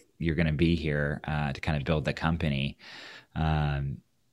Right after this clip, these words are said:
just love for you to, you know, the future of you being in Portland, the company, and what, what you see kind of contributing to just the local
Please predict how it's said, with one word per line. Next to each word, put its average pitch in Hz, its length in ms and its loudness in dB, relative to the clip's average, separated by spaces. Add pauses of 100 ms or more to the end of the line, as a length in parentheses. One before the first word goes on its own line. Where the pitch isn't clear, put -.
(220)
just 87 260 0
love 90 220 6
for - 120 2
you 85 100 8
to, 82 280 8
you 82 140 2
know, 80 140 4
the 78 60 2
future 87 360 4
of 80 80 6
you 82 120 4
being 82 200 4
in 78 80 2
Portland, 78 400 4
the 78 80 2
company, 80 420 2
and 76 80 2
what, 80 300 0
what 76 220 -2
you 76 100 -2
see 78 540 2 (200)
kind 82 120 0
of 73 40 -4
contributing 73 640 2
to 73 360 0 (640)
just - 240 -2
the 87 120 8
local 80 580 4